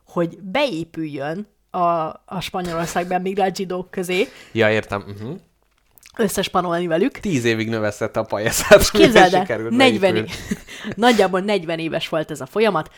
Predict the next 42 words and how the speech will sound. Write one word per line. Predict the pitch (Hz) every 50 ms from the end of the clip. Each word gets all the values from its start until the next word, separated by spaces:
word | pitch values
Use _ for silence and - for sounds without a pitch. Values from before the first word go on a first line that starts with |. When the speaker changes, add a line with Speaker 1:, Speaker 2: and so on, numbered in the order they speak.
| _ -
Speaker 1:
amíg | - 175 170 -
talált | - 240 226 196 147 - -
egy | 143 175
olyan | 185 147 147
keresztény | 160 - - - 147 - - 151 147 160
embert, | 185 202 175 147 - -
aki | 156 - -
annak | 147 175 180 170 151 151 -
idején | 180 170 180 160 151 156 160 151 - -
ő | 165 160 151 156
zsidó | 156 151 175 165 160 - -
volt, | - 135 160 160 175 -
és | - - -
abból | 156 107 104 - 101
Speaker 2:
Mhm. | 110 147
Speaker 1:
keresztelkedett | 160 156 156 - - - 156 - - - - - - _ -
ki. | - 175 -
Speaker 2:
És | 101 - -
ő | 107 101
hajlandó | 104 107 107 104 101 95 95 95 95 90
volt | 90 92 92 92 98 101
Speaker 1:
És | 101 87
szóba | - 95 98 95
állt | 95
Speaker 2:
lefordítani. | 98 - 131 139 95 92 92
Speaker 1:
vele, | 143 143 - -
és | - - -
azt | 226 208 -
mondta, | 190 165 156 151 - 78 - - -
„Gyere, | 208 240 254 208
faszim, | - 180 160 - 160 139 151 - _ -
menjünk | - 208 226 226 208 180 165
vissza | 170 160 - -
Spanyolországba | 151 - - 175 170 165 156 131 143 - - 147 135 135 - 165
együtt, | 196 196 170 165 156 -
ott | 160 190 175 -
majd | - 156 151 147 135 -
megcsináljuk | 147 - - - - 151 139 151 -
ezt | - 123
Speaker 2:
Mhm. | 107 107
Speaker 1:
az | 104
egészet”, | 170 165 165 165 156 - 113